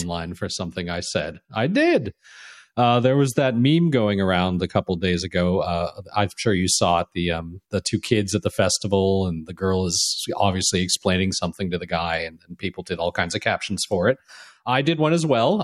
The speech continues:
uh, related to Oingo Boingo, and Spin Magazine, uh,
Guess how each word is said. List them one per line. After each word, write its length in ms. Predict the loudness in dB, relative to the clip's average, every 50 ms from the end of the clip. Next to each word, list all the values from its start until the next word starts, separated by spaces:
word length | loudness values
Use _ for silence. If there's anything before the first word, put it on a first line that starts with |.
| 0
uh, 140 | 2 2 2
related 340 | 0 0 0 0 0 0 0 -2
to 80 | -2 -2 0
Oingo 320 | 0 0 0 0 -2 -2
Boingo, 600 | -2 -2 -2 -2 -2 -2 -2 -2 -2 -2 -2 -4
and 160 | -4 -6 -6 -6
Spin 320 | -8 -4 -2 0 0 2
Magazine, 840 | 2 2 2 2 2 2 2 2 2 2 2 2 2 2 0 0 -4 _ _ _ _ _ _ _ _ _ 0
uh, 160 | 0 0 0